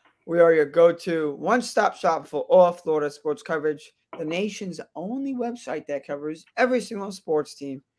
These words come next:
in the state of Florida. Guys, have a great rest of your night. Enjoy football Sunday and enjoy a great year of content from us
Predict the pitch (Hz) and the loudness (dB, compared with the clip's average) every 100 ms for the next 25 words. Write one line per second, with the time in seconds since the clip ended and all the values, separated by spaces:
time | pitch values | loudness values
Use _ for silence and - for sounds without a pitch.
0 | _ _ _ 160 175 156 147 151 147 139 | _ _ _ -6 -6 -6 -6 -2 -2 -4
1 | 147 143 143 143 139 _ _ _ _ _ | -4 0 0 -2 -6 _ _ _ _ _
2 | _ _ 208 247 226 - 196 185 180 190 | _ _ 8 8 6 2 0 0 0 0
3 | 180 180 - 175 165 185 226 226 - 220 | 4 2 2 -6 0 2 2 0 -2 -2
4 | 185 233 320 - 294 262 247 247 220 208 | 8 8 8 2 2 6 6 6 0 -2
5 | 190 190 185 151 165 165 151 165 190 180 | 2 0 0 -8 -8 -8 -2 2 4 4
6 | 156 147 156 175 160 160 151 - 165 160 | -2 -4 0 0 0 -2 -2 -6 -6 -4
7 | 156 - 160 170 220 233 | -8 -6 -8 0 -2 -2